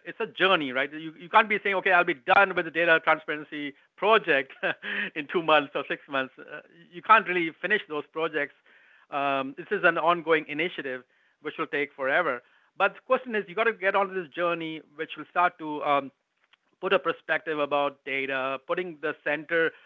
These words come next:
putting data in the center of the organization, and, uh, having all these business groups work with this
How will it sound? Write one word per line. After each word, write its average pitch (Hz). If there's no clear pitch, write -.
putting 220
data 175
in 175
the 170
center 147
of 139
the 143
organization, 139
and, 151
uh, 147
having 170
all 165
these 151
business 151
groups 175
work 190
with 156
this 131